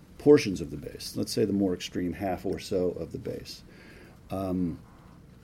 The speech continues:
uh, which is, uh, vastly overrepresented in Washington, D C. So in other words,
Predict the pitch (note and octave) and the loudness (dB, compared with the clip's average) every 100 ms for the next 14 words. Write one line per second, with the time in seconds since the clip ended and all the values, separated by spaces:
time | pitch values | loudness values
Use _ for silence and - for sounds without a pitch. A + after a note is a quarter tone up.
0 | - - - - - - - G2 F#2+ F#2+ | -16 -14 -14 -16 -20 -18 -8 -4 -4 -4
1 | F#2+ G#2+ G#2 - - A2 G#2 G2 F#2 - | 2 0 0 -8 0 4 6 6 2 -2
2 | - - - F2+ E2+ E2 E2+ E2+ - A#2 | -6 -12 -4 0 0 0 -4 -10 2 6
3 | B2+ B2+ - A2+ B2+ - F#2 G2 G2+ F#2 | 8 6 2 0 0 0 2 2 0 2
4 | F#2 F#2 F2+ F#2 E2+ E2 D#2 E2+ E2+ D2+ | 0 0 -4 -2 -2 -4 -6 -4 -4 -4
5 | D#2 D2+ D#2 D#2+ D2 D2 C#2+ D2 C#2 - | -8 -6 -6 -6 -6 -6 -6 -8 -10 -12
6 | - - - - - F#2+ G#2+ C#3+ A#2+ G2 | -20 -20 -20 -12 -2 2 6 6 8 4
7 | E2+ | 2